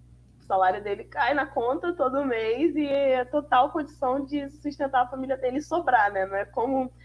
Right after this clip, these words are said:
ele fala, falou pros jornalistas, falou pra mídia, eu falo pros torcedores, são, são dois mundos completamente diferentes. Mas, assim, é, eu acho que eu entendo mais o Luiz Castro pelo lado de que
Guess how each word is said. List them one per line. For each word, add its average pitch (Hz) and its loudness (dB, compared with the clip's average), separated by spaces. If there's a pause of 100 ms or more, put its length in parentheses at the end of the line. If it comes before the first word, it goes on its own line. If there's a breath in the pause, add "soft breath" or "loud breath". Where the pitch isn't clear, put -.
(200 soft breath)
ele 226 -10
fala, 226 2
falou 226 0
pros 220 -10
jornalistas, 226 -6
falou 202 -6
pra 202 0
mídia, 220 -10
eu 214 -14
falo 202 -2
pros 226 -16
torcedores, 208 -6
são, 240 -6 (200)
são 226 -6
dois 226 2
mundos 262 -4
completamente 247 -2
diferentes. - -8 (560 soft breath)
Mas, 381 2 (120)
assim, 349 -4 (440)
é, 262 6
eu 269 4
acho 294 4
que 359 0
eu 311 2
entendo 285 0
mais 262 0
o 269 -4
Luiz 240 -12
Castro 247 -2
pelo 262 0
lado 240 2
de 240 -6
que 269 -14